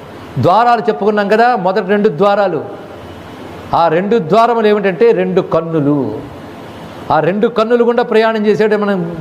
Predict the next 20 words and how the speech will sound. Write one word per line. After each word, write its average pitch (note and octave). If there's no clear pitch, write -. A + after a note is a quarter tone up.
చెప్పుకున్న G#3
విషయం G3
గుర్తుంది G3
కదా. A3+
ఆ D#3
వెళ్ళినప్పుడు A3
జుమంతుడిని A3
మిత్రుడితో G#3
వెళ్ళాడు. E3+
జుమంతుడు G3+
అంటే G3
వెలుగు, F3
ఆ -
వెలుగుంటేనే G#3
కదా G3
చూస్తావు. C#3+
దానితో A#3
అతను G3
బయలుదేరి A3
వెళ్ళినటువంటి G3